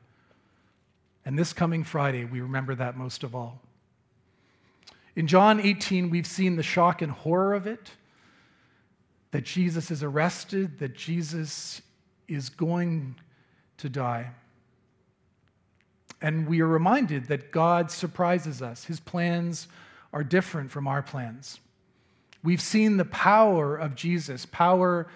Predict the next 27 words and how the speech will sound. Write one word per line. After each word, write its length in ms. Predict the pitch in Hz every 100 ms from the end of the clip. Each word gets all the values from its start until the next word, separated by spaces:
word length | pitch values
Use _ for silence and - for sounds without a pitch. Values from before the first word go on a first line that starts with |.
| - - - _ -
that 180 | 156 156
was 180 | 147 -
hidden. 680 | - 220 165 123 117 131 208
We've 180 | 147 139
seen 280 | - 175 160
it 100 | 156
revealed. 640 | 135 123 131 120 113 - _ _ _ _ _ _ _ _ -
And 120 | 160
we've 160 | 170 -
seen 240 | 202 185
the 80 | 170
temptation 840 | - 196 196 185 180 - 170 151
to 140 | -
retaliate, 720 | 147 139 151 151 147 120 127 - - - - -
to 100 | 139
take 300 | 180 185 190
things 240 | 180 143
into 180 | 160 151
our 180 | 147 156
own 120 | 160
hands, 360 | 156 147 123 -
to 80 | 151
rely 420 | 147 151 160 160
on 220 | 143 147
our 180 | 143 139
own 220 | 165 175
devices. 760 | 156 143 139 127 - 120 123